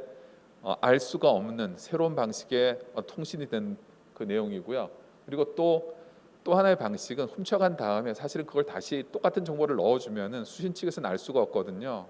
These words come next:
근데 불행하게도 양자 물리학 특성 때문에 가져간 정보를 똑같은 상태로 다시 주입하는 건 불가능합니다. 이건 물리학 영역이기 때문에. 그래서 안전한 통신이 가능하다라는 게 양자 암호 통신의 가장 큰 배경입니다.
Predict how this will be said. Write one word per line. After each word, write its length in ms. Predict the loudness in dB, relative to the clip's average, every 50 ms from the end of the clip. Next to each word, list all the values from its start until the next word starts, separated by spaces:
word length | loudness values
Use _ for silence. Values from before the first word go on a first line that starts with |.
| -14 -12
근데 400 | -10 -4 0 2 4 4 2 0 -6 -14 -18 -20 -20 -20 -20 -20 _
불행하게도 880 | 0 2 4 4 6 6 4 4 4 2 4 4 4 4 2 -2 -8 -14 -20 -6 -4 -2
양자 340 | -2 -2 2 4 4 4 4
물리학 260 | 6 4 4 4 4
특성 320 | 2 -2 -4 -6 -4 -2
때문에 540 | -2 -2 -2 -2 -2 -4 -4 -4 -6 -6 -8 -12 -18 -20 -20 -20 -20 _ -6
가져간 440 | -4 -2 2 4 6 6 6 6 4
정보를 560 | 2 -4 0 0 2 2 4 2 2 0 -2 -6 -14 -20 -8 -4
똑같은 400 | -4 0 2 2 2 2 0 -2
상태로 380 | -2 -4 -4 0 2 2 2
다시 260 | 2 0 -2 -4 -4 -6
주입하는 520 | -4 -4 -4 -4 -2 -4 -4 -4 -2 -4
건 80 | -4 -4
불가능합니다. 600 | -4 -4 -2 0 0 0 0 0 -2 -4 -4 -4
이건 180 | -6 -6 -4 -2
물리학 340 | -2 0 2 2 2 2
영역이기 340 | 0 0 -2 -4 -8 -10 -12
때문에. 420 | -10 -10 -10 -8 -8 -10 -10 -8 -4
그래서 540 | -2 -2 -2 0 0 0 0 0 0 -4 -10 -18 -20 -20 -20 -8
안전한 440 | -4 -2 -2 2 4 4 4 2 0
통신이 320 | -4 -8 -10 -8 -8 -8 -4
가능하다라는 720 | -2 -2 -2 -2 -2 -4 0 2 2 2 2 2 0 0
게 60 | 0
양자 260 | 0 0 0 0 2
암호 100 | 2 0
통신의 340 | -2 -6 -10 -8 -6 -6 -6
가장 280 | -6 -4 -4 -4 -4 -2
큰 260 | -4 -6 -6 -6 -6
배경입니다. 720 | -6 -6 -4 -4 -4 -4 -4 -6 -8 -8 -8 -8 -8 -10